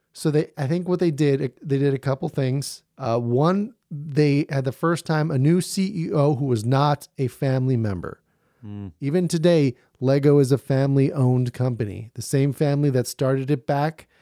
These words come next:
Speaker 1: in nineteen thirty-two still now has hands in it. So they had a C E O who was not a family member come in and kinda shake stuff up. I imagine there's a lot of difficult stuff happening.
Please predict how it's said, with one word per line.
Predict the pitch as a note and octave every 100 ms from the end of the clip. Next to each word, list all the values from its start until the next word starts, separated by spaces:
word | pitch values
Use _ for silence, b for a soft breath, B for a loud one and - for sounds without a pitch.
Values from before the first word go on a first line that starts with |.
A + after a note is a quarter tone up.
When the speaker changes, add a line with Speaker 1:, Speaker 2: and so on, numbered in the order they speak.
| b b -
Speaker 1:
in | A#2 A#2+
nineteen | C3 F#3 E3 D#3
thirty-two | D#3+ D3+ D3 - B2+ A#2 A2+ - _ -
still | - C3+ B2+
now | C3 B2 B2+
has | A#2 B2
hands | B2+ B2 G2+
in | F#2+
it. | - b b b b
So | - C3+
they | C#3
had | C3+
a | C3
C | - C#3+ G#3+ F#3+
E | D#3+
O | C3+
who | C#3+
was | A#2
not | B2 B2+ F#3
a |
family | - D#3+ D3+ D3
member | C#3 B2+ B2+
come | - C#3+ D3+
in | C#3 C3 D3 _
and | D3+ D#3
kinda | A#3+ G#3+
shake | - F3+
stuff | - F3 C#3+
up. | D3 F#2 - _ _ -
I | D3
imagine | D3+ F#3 F#3 G3 G3+
there's | D#3+ C3
a |
lot | C#3 C#3+ C#3
of |
difficult | B2+ D3 C3+ D3
stuff | - D3+ C#3
happening. | C#3 C#3+ D3+ F3